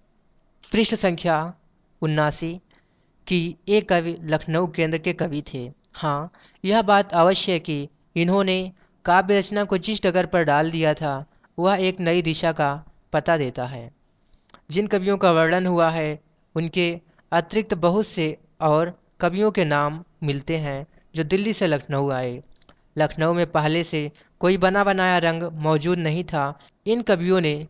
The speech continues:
नई सामाजिक स्थिति तथा एक ऐसा वातावरण पैदा कर दिया, जिससे लखनऊ केंद्र में कुछ नवीन विशेषताएं उत्पन्न हो गईं। इन्हीं को कभी-कभी लखनऊ स्कूल कहा जाता है।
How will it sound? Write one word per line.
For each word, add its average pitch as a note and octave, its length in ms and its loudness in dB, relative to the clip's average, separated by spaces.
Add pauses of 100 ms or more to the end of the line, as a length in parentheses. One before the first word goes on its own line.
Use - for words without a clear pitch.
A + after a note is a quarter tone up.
(200)
नई G3 220 2
सामाजिक F3 580 0
स्थिति E3+ 520 -6 (280)
तथा F#3+ 200 2
एक G3 420 0 (140)
ऐसा F#3 320 0
वातावरण E3 540 2
पैदा D#3 340 0
कर D3 200 0
दिया, C#3+ 360 -2 (360)
जिससे F3 280 0
लखनऊ E3+ 380 0
केंद्र D#3+ 320 -2
में D3+ 260 -4 (280)
कुछ F#3 220 -4
नवीन F#3+ 340 2
विशेषताएं E3 580 0
उत्पन्न D#3 400 -2
हो C3+ 160 -4
गईं। B2 280 -6 (460)
इन्हीं F3 260 0
को D#3 360 -2 (340)
कभी-कभी E3+ 500 0
लखनऊ D3+ 460 0
स्कूल D3+ 340 -6
कहा C3 220 -2
जाता B2 300 -6
है। A#2+ 240 -12